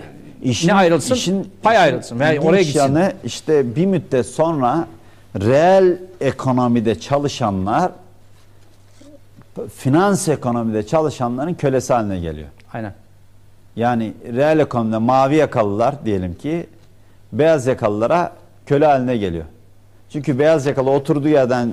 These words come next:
Speaker 1: bilgisayarın tuşlarına basar, tık tık tık tık tık tık, işte şunu aldım, şunu sa-, ne alıp satıyorsun Allah aşkına ya?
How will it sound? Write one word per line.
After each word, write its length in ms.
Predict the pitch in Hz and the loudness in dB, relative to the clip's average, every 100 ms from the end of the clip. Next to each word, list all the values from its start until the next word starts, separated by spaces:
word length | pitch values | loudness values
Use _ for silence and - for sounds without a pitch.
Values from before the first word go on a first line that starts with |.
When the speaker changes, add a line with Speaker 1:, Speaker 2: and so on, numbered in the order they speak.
| - | -6
Speaker 1:
bilgisayarın 540 | 127 131 123 147 139 | -4 -4 0 0 0
tuşlarına 540 | 123 127 - 135 135 135 | -2 -6 -2 0 2 0
basar, 340 | 120 127 123 | 2 0 0
tık 180 | 131 - | -4 -6
tık 140 | 120 | -8
tık 140 | 123 - | -8 -6
tık 160 | 110 | -6
tık 140 | 131 117 | -6 -4
tık, 140 | 156 - - - | -6 -8 -20 -12
işte 140 | - 139 | -6 -4
şunu 240 | 147 160 | 0 2
aldım, 260 | 147 131 120 | 2 0 -4
şunu 180 | 160 | -6
sa-, 220 | 165 135 160 | -4 -2 0
ne 100 | 262 | 2
alıp 200 | 240 147 | 0 -2
satıyorsun 420 | 139 113 110 123 | -4 -6 -8 -6
Allah 200 | 113 110 | -6 -6
aşkına 280 | 104 - | -8 -10
ya? 100 | 107 | -14